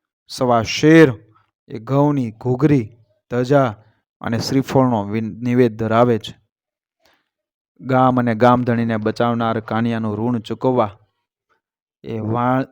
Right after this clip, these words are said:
વાલ્મીકી સમાજના યુવા અને ઉત્સાહી અગ્રણી સોતાજભાઈ યાદવે શહીદ વીર કાનિયા જાપડાની સ્મૃતિમાં ગામના મુખ્ય પ્રવેશદ્વારનું નિર્માણ કરી એને શહીદ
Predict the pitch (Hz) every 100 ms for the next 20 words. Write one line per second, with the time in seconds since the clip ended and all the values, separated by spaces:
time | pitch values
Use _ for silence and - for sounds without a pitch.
0 | _ _ _ 117 117 139 175 165 135 127
1 | - 135 131 123 120 110 - 120 131 160
2 | 175 180 _ _ _ _ _ _ _ _
3 | 120 113 120 151 - 165 147 135 127 131
4 | 139 127 113 - - 127 143 143 131 123
5 | 117 110 113 143 117 101 _ - _ _
6 | _ _ _ _ - 175 180 214 156 151
7 | 139 131 139 139 120 127 123 131 127 120
8 | - 123 117 135 143 151 175 _ _ _
9 | _ 123 127 127 117 117 143 - 180 -
10 | 135 135 120 123 123 117 110 110 123 131
11 | 117 104 123 135 - _ _ _ _ _
12 | - 117 113 - 135 156 123